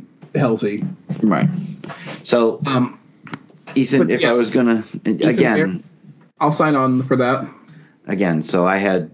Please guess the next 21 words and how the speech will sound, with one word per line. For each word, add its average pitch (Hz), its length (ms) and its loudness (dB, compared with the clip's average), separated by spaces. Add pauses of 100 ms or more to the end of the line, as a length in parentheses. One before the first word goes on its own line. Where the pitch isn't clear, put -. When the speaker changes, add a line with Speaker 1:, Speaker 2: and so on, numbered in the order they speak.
(140)
Speaker 2:
I 92 140 -2
had 98 240 0
two 92 160 0
defensemen 80 540 -2
on 73 120 0
the 71 80 -2
list. 65 340 -6
So 69 220 -8 (1200)
Speaker 1:
There's 170 200 4
a 165 60 2
name 170 320 2
that 208 200 0
I'm 151 220 2
amazed 147 640 2
that 156 140 -2
neither 151 240 2
one 143 160 2
of 139 80 2
us 131 180 0
looked 135 240 0
at, 160 320 0